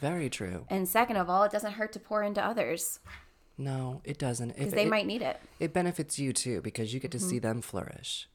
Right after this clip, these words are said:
Speaker 2: Right,
Speaker 1: You know,
Speaker 2: exactly.
Speaker 1: and learn maybe something from them.
Speaker 2: Yeah. So yeah, I'm definitely a social butterfly.
Speaker 1: Yeah.
Speaker 2: Um, that's one of my strengths. I feel,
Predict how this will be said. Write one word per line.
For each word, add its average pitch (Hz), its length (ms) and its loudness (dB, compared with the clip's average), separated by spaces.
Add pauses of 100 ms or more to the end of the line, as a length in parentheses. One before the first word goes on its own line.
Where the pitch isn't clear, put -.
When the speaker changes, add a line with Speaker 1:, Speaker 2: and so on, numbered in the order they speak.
Speaker 2:
Right, 208 220 -2
Speaker 1:
You 135 100 0
know, 113 280 2
Speaker 2:
exactly. - 120 -2
Speaker 1:
and 117 120 0
learn 120 220 0
maybe 117 180 0
something 113 360 -2
from 120 200 -6
them. 180 260 -8 (180)
Speaker 2:
Yeah. 277 360 -4 (100)
So - 180 -2
yeah, 349 240 8
I'm 214 240 4 (440)
definitely 233 400 4
a 240 40 0
social 214 340 2
butterfly. 180 720 2 (260)
Speaker 1:
Yeah. 175 320 2
Speaker 2:
Um, 180 120 0
that's 185 280 -2
one 180 100 2
of 180 100 0
my 180 140 0
strengths. 170 420 -4
I 175 60 -2
feel, 165 540 0